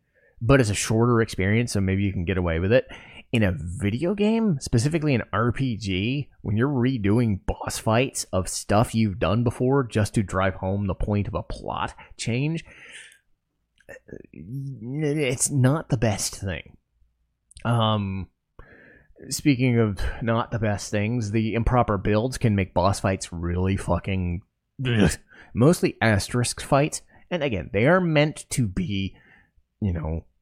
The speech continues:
trial and error. Which of these synced job types, you know, support offensive magic, defensive magic, buffing your B P, making sure you're a battery,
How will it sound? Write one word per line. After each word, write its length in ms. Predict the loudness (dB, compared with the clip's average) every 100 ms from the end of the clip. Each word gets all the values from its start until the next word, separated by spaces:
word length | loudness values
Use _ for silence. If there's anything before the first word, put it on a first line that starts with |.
| -8
trial 480 | -2 4 6 6 4
and 100 | 2
error. 360 | 0 -4 -8 _ _ -10
Which 440 | -4 0 0 0 -2
of 140 | 0
these 380 | 0 0 0 -4 _
synced 460 | -4 0 0 -2 -4 -12
job 500 | -6 0 4 4 2
types, 460 | -4 -2 -4 -6 -12 -20 -10
you 100 | -4
know, 300 | -4 -2 -4 -6 -12
support 640 | -6 -2 -2 0 0 0 -6 _ _ _ _ _
offensive 640 | 4 4 6 2 -2 -4 -4
magic, 420 | -4 -6 -8 -2
defensive 540 | 0 0 -2 -4 -8
magic, 400 | -6 -6 -6 -8 -10 -8 2
buffing 460 | 4 4 2 2
your 160 | 0 0
B 260 | 2 2 2
P, 380 | 0 -2 -2 -4
making 440 | -4 -6 -4 -6
sure 240 | 0 0
you're 240 | 2 2 2
a 60 |
battery, 540 | 2 4 4 2 0